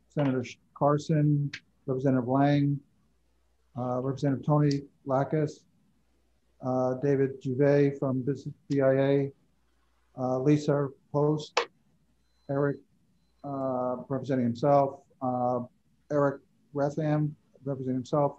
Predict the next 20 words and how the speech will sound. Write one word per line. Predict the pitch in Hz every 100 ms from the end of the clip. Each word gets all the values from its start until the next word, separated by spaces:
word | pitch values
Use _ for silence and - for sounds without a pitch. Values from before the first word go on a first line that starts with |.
| 139
and | 131 139
Alvin | 139 135 131 127
C, | - 139 123 120
representing | 120 123 120
himself. | 117 - 113 104 - _ _ _ _ _ _ _ _ _ _ _ 139
Okay, | - 180 160 117 113 - - -
uh, | 131 131
with | 131 -
that, | 151 160 165 - 127
I'm | 131 135 135
going | 135 135 131
to |
close, | - - 147 143 127 - 107 107 _ _ -
uh, | 131 127
the | 127
hearing | 135 143 143 143 143 123
on | 123 127
House | 135 127 - -
Bill | 127 120 117 _ _
ten. | 143 120 107